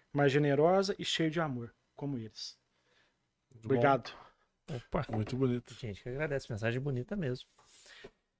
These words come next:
Speaker 3: Posso caminhar, então, pro fim?
Speaker 2: Com essa mensagem, nos despedimos nesse
Speaker 3: E com essas mensagens, eu não vou nem falar o que eu falei lá no começo, a gente finaliza o episódio de hoje. Semana que vem tem de novo. E vocês podem acompanhando os spoilers que a gente vai dando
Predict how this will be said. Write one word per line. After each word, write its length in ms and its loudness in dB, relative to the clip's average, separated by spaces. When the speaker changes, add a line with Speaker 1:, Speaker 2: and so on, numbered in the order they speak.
Speaker 3:
Posso 200 -8
caminhar, 260 -6
então, 180 -6
pro 120 -6
fim? 320 -6
Speaker 2:
Com 120 -8
essa 160 -6
mensagem, 520 2
nos 240 -2
despedimos 580 -4
nesse 280 -8
Speaker 3:
E 140 0
com 140 2
essas 340 2
mensagens, 760 4
eu 120 -4
não 80 -4
vou 120 2
nem 140 0
falar 320 4
o 80 0
que 100 -8
eu 60 -2
falei 240 -2
lá 140 0
no 80 -6
começo, 600 -4
a 120 -2
gente 800 -4
finaliza 540 0
o 40 2
episódio 440 -2
de 80 -4
hoje. 480 -2
Semana 460 -8
que 140 -8
vem 280 -8
tem 220 -10
de 140 -6
novo. 500 -2
E 80 -2
vocês 340 -2
podem 320 -2
acompanhando 640 -4
os 100 -8
spoilers 640 -6
que 80 -14
a 20 -10
gente 240 -14
vai 140 -4
dando 380 -6